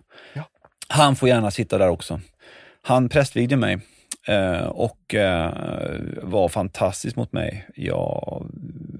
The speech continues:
Speaker 2: höll mycket, mycket av honom och lärde liksom känna honom mer och mer. Eh,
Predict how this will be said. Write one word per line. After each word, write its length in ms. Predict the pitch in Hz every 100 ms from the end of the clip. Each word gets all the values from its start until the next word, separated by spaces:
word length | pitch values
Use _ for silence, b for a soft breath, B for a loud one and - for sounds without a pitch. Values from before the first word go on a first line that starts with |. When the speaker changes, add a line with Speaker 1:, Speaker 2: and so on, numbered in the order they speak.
| -
Speaker 2:
höll 220 | 107 101
mycket, 320 | 98 120 - 113
mycket 160 | -
av 100 | 98
honom 240 | 92 90 95
och 80 |
lärde 280 | 101 101 95
liksom 240 | 98 - 107
känna 260 | 117 101
honom 220 | 98 101
mer 240 | 107 113 101
och 80 | 110
mer. 340 | 127 95 78 - _ _ _ _ _ _ - - -
Eh, 260 | 110 90